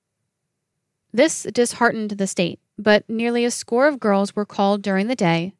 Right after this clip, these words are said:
who declared that Frank's character for lasciviousness was bad. Miss Mertice Cato was the first of these witnesses called.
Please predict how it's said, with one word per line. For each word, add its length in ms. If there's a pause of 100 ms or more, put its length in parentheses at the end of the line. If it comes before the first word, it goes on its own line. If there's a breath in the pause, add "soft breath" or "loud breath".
(160)
who 60
declared 380
that 140
Frank's 320
character 440
for 240
lasciviousness 800
was 180
bad. 460 (1500)
Miss 260
Mertice 440
Cato 420
was 160
the 100
first 440
of 80
these 180
witnesses 420
called. 380